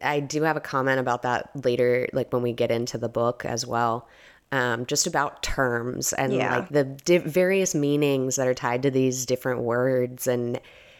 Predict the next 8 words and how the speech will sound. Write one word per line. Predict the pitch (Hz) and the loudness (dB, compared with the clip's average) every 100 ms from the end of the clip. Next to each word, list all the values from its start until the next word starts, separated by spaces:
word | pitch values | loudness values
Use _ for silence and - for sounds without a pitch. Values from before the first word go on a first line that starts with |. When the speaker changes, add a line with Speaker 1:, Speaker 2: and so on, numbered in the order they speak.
| - | -20
Speaker 1:
how | - 151 135 | -10 -2 2
that | 135 127 | 2 2
has | 139 135 | 0 -2
made | 139 139 135 135 139 | 0 2 2 4 4
it | 139 131 131 | 2 0 -2
really | 139 135 135 | 2 4 2
difficult | 127 127 135 - 131 123 120 - | 2 0 0 -2 2 4 2 0
in | 139 131 127 123 120 | -2 2 2 0 -4